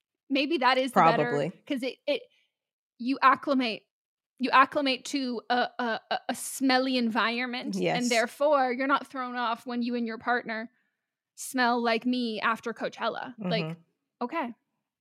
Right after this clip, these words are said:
Speaker 2: Yes.
Speaker 1: Okay. And they had to wear all those clothes in the summer?
Speaker 2: And they didn't wash the clothes regularly either.
Speaker 1: Ew.
Speaker 2: It's awful.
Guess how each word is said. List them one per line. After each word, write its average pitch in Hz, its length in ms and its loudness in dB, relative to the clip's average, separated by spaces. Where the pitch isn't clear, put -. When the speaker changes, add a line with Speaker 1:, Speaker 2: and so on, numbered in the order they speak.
Speaker 2:
Yes. - 400 -16
Speaker 1:
Okay. 247 240 -14
And 285 100 0
they 330 60 0
had 339 80 -4
to 294 80 -4
wear 254 180 -4
all 311 80 -4
those 302 120 -8
clothes 269 260 -8
in 208 60 -6
the 214 60 -10
summer? 277 500 -8
Speaker 2:
And 220 160 6
they 233 60 8
didn't 240 220 6
wash 196 280 6
the 233 100 0
clothes 165 300 0
regularly 160 480 0
either. 190 480 0
Speaker 1:
Ew. 277 240 -20
Speaker 2:
It's - 160 -10
awful. 143 420 -2